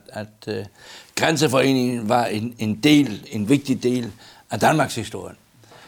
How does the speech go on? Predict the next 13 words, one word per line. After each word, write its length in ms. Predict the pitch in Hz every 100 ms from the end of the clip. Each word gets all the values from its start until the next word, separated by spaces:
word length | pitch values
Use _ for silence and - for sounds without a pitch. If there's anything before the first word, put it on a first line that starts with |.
| - _ _
Øh, 220 | 123 117 110 196 175
hvis 140 | 151 135
det 120 | 175
var 80 | 170
gået 260 | 240 247
efter 200 | 196 196
Grænseforeningen, 1080 | 143 190 214 208 156 160 151 147 139 127 123
så 300 | - 156 151
skulle 400 | 135 - 165 160
vi 80 | 147
jo 180 | 131 139
ikke 200 | 180 190
fejre 480 | 160 160 151 139